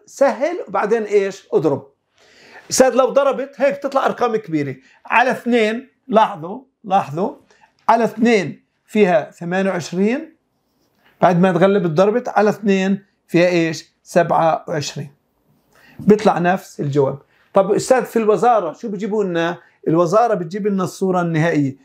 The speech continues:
فبدك تدير بالك على الاختصار والصورة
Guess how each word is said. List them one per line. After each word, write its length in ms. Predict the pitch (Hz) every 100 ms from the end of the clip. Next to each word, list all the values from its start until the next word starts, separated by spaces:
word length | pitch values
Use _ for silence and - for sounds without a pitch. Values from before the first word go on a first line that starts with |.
| _
فبدك 480 | - 170 175 185 185
تدير 360 | 180 139 185 180
بالك 640 | 143 175 160 160 151 _ _ _ _
على 420 | 180 165 151 147 -
الاختصار 720 | 156 151 - 143 135 - - _
والصورة 960 | - 170 175 165 147 - 175 156 151 151